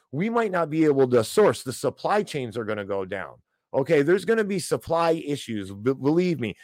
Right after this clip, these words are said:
there's gonna be shortages. Okay, and there's a lot of stuff that we're not gonna be able to get our hands on. Aspirin, anti-inflammatory,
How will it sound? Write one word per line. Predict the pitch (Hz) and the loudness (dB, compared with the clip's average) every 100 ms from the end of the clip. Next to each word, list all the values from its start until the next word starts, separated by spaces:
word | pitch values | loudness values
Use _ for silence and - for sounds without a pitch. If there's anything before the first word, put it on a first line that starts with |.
| - - | -10 -4
there's | 143 113 | -2 0
gonna | 110 208 196 | 2 2 2
be | 190 | -2
shortages. | 160 - 139 117 87 - - _ _ _ - | -4 0 2 0 -4 -12 -16 _ _ _ -6
Okay, | 131 151 143 | -2 0 2
and | 170 | 0
there's | 190 | 0
a | 170 | 0
lot | 135 170 196 | 0 0 -2
of | |
stuff | - - 190 143 - _ _ | -4 0 0 0 -4 _ _
that | 143 165 | -4 0
we're | 220 | 0
not | 220 | 0
gonna | 202 | -2
be | 185 185 | 2 2
able | 175 | 2
to | 170 | 0
get | 165 | 0
our | 151 | 0
hands | 170 196 147 | 0 0 0
on. | 120 127 175 | -2 -2 -2
Aspirin, | 202 196 - 127 76 _ _ _ _ _ _ _ _ _ _ _ _ - | 0 -2 -4 -8 -8 _ _ _ _ _ _ _ _ _ _ _ _ -6
anti-inflammatory, | 175 233 208 190 180 175 139 131 107 | -2 -2 -2 -2 0 0 -2 -4 -4